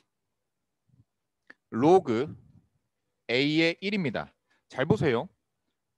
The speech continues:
진수가 일이죠. 무조건 영입니다. 밑에 뭐가 들어가든지 간에 진수가 일이면 무조건 영이에요. 그 값은 영이에요. 왜? A의 영 제곱은 일이니까.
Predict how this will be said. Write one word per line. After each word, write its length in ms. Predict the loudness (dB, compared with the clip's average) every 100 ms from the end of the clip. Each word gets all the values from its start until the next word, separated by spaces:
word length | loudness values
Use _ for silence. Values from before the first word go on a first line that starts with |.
| _ _ _ _
진수가 520 | -2 2 4 4 4 4
일이죠. 640 | 0 -2 -2 -2 -4 -10 -20 -20 _ _ _ _
무조건 520 | -2 4 4 4 0
영입니다. 560 | 0 -4 -6 -10 -14 -18 -20 _ _ _ _ _ _
밑에 460 | -2 -2 2 4
뭐가 340 | 4 4 4 4
들어가든지 600 | 4 4 4 2 -2 -2
간에 480 | 0 2 0 -2 -12 _ -20 _ _ _ _ -10
진수가 400 | -6 0 2 2
일이면 260 | 0 -2
무조건 320 | -4 -4 -4
영이에요. 380 | -4 -6 -6 -8
그 120 | -10
값은 520 | -12 -12 -14 -12 -8 -8
영이에요. 580 | -8 -10 -12 -12 -14 -20 _ _ 2
왜? 260 | 4 4 -2 _ _ -4
A의 400 | -2 0 0 -2 -4
영 180 | -4
제곱은 360 | -2 -2 0 -2 -6
일이니까. 520 | -8 -8 -10 -14